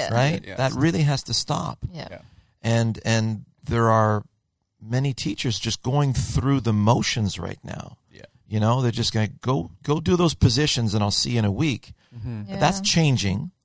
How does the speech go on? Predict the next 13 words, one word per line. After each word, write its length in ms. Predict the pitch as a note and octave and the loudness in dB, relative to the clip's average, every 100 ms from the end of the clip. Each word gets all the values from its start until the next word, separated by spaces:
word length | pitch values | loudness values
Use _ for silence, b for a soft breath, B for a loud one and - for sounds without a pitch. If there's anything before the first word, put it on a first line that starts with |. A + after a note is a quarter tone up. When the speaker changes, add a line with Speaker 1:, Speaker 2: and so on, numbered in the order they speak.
| _ | _
Speaker 2:
you 100 | - | -4
know, 160 | G2+ A2+ | 0 0
Speaker 3:
Yeah. 60 | G2+ | 0
Speaker 2:
because 680 | G#2 A2+ G#2+ G2+ - - - | -2 0 2 2 0 -4 -2
the, 220 | G#2 - - - | -2 -2 -8 -20
the, 340 | - A2+ G#2+ - - _ _ | -4 0 0 -4 -14 _ _
the 120 | G#2+ | -4
results 480 | G2 F#2+ A2+ B2+ - | -2 0 0 0 -2
are 60 | F2+ | -2
just 260 | F2+ G2 | -2 -4
not 160 | F#2 E2+ | -4 -4
showing 400 | - G#2 G2 F2+ | -2 -2 0 0
up. 260 | B2 B2 | 0 -2